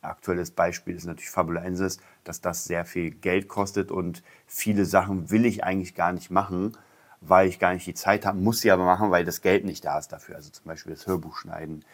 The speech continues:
Hörbuch aufnehmen, äh, irgendwelche, mh, keine Ahnung, noch immer das, äh, das, äh,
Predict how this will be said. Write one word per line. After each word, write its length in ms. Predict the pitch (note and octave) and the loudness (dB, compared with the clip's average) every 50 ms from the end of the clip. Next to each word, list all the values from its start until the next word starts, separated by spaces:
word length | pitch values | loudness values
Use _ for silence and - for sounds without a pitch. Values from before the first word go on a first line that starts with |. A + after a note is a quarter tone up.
| - _ _ _ | -20 _ _ _
Hörbuch 280 | - F2+ D#2+ E2 D#2+ D#2 | -10 -10 -8 -8 -6 -2
aufnehmen, 640 | D#2 D#2+ E2+ E2+ - F2 E2+ E2 D#2+ D#2+ E2 D#2+ - _ - _ - _ - | -2 -2 -2 -4 -6 -8 -8 -6 -6 -6 -8 -10 -12 _ -20 _ -20 _ -4
äh, 240 | F2+ E2+ E2 D#2+ | -2 0 2 2
irgendwelche, 800 | D#2+ E2+ F2 F2 F2 E2+ E2+ E2+ - - F2 E2+ E2 E2 E2 D#2+ D#2 | 0 0 -2 -4 -4 -6 -6 -6 -8 -6 -4 -4 -2 -2 -4 -4 -6
mh, 640 | E2 E2+ E2+ - G1+ - - - - - - - | -10 -12 -12 -12 -12 -10 -12 -10 -12 -12 -12 -12
keine 240 | - - F#2+ F#2 F#2 | -4 -2 2 4 6
Ahnung, 340 | F2+ F#2+ G2+ G2 F#2+ F#2 F2+ | 6 6 6 4 0 -2 -4
noch 160 | G2 F#2+ F2 | -4 -4 -2
immer 220 | A2 G#2 G#2 G#2 | 0 2 2 2
das, 260 | G2+ G2+ F#2+ - - - | 2 2 -2 -2 -4 -6
äh, 300 | - G2+ G2 F#2+ F#2 - - - - - - _ _ _ _ | -4 -2 0 0 -2 -2 -8 -16 -20 -20 -20 _ _ _ _
das, 300 | - F#2+ F#2 - - - | -2 -2 -2 -2 -4 -8
äh, 180 | - - G2 | -8 -8 -10